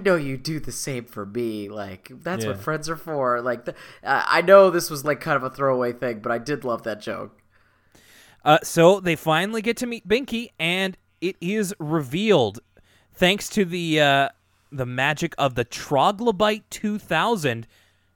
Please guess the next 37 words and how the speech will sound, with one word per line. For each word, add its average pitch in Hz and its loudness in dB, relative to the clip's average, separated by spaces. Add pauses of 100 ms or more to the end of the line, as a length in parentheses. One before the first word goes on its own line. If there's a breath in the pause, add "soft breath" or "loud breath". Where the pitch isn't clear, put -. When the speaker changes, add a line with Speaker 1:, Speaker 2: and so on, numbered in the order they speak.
Speaker 2:
Binky 147 -4
is 143 -2
not 127 -6
real. 165 -2
They 127 -6
are 143 2
a 135 -2
virtual 190 0
band. 185 -2 (280)
They're, 160 6 (200 soft breath)
they're 185 8
a 175 4
band 226 4
of 196 2
Tupac 233 0
holograms. 143 0 (360 soft breath)
Speaker 1:
I 180 8
was 175 2
gonna 208 2
say, 233 4
I 160 2
can't 208 0
tell 202 2
if 139 -4
this 170 -4
is, 160 -6
like, 143 0
I'm 135 -4
trying 220 -2
to 294 -8
think 277 -8
of 254 -4
the - -10
time 180 0
and 156 -4
place 156 -4
here. - -8